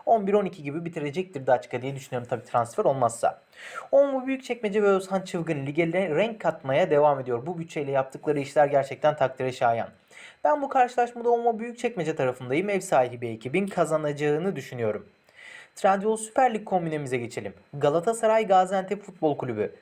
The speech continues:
Türkiye saatiyle yirmi çift sıfırda başlayacak ve maç saatinde Rams Park çevresinde hafif dolu bekleniyor.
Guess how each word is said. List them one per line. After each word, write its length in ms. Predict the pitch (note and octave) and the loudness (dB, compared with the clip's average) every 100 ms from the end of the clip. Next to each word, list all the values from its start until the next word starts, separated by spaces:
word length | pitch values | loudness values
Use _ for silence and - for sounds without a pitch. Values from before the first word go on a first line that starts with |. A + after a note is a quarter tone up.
| _ | _
Türkiye 320 | - B2 C3+ C3 | -12 -8 -4 -2
saatiyle 400 | C#3 B2 C#3 B2+ | 2 0 -2 -12
yirmi 280 | C3 C#3+ | -10 -12
çift 180 | D3+ D3+ | -10 -14
sıfırda 320 | - D3+ D3 | -10 -4 0
başlayacak 500 | C#3+ C3+ - F#3+ A3 | 2 0 -2 -2 -2
ve 40 | C#3+ | -4
maç 240 | D#3 A#3+ | -6 -6
saatinde 440 | - A#3 A3 A3+ A#3 | 0 0 0 -4 -2
Rams 280 | A3 A3+ - | -2 -2 -2
Park 260 | A#3 G#3+ G#3+ | 0 0 0
çevresinde 720 | F3 D3 C3+ B2 A#2+ A2+ A2 - - | -4 -4 -8 -12 -6 -4 -6 -12 -20
hafif 540 | - F#3 - D#4 - - | -2 -2 -2 -8 -8 0
dolu 260 | G#3 B3 | 0 2
bekleniyor. 520 | G#3 E3 C3+ A#2+ G2+ | 0 -2 -6 -4 -4